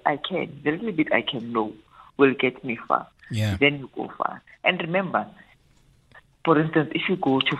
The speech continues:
Speaker 1: foreign countries, you go to Germany maybe to learn, maybe because of school, the first thing when you arrive there, the first thing they do with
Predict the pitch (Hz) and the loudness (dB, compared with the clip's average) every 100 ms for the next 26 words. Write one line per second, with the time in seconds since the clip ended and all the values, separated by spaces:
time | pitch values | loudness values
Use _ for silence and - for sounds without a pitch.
0 | - 139 135 127 131 110 - - - - | 0 2 2 0 -2 -2 -4 -8 -8 -12
1 | - - 147 131 127 123 107 135 139 139 | -10 -4 -2 0 2 2 0 0 0 2
2 | 139 139 139 131 131 139 139 113 117 117 | 0 -2 0 0 0 -2 -2 2 4 2
3 | 107 78 - 113 117 107 - - - 127 | -2 -8 -4 -4 -4 -8 -16 -20 -8 2
4 | 135 120 113 - - 113 - - - _ | 2 2 -4 -4 -4 -4 -4 -20 -20 _
5 | - 170 165 214 214 - 185 156 139 151 | 0 2 4 0 0 2 2 2 -2 -2
6 | - 131 117 120 - 117 120 _ 139 156 | -2 0 0 -2 -2 -2 -4 _ 2 2
7 | 190 190 156 135 123 139 127 120 | 0 0 2 2 2 -2 0 0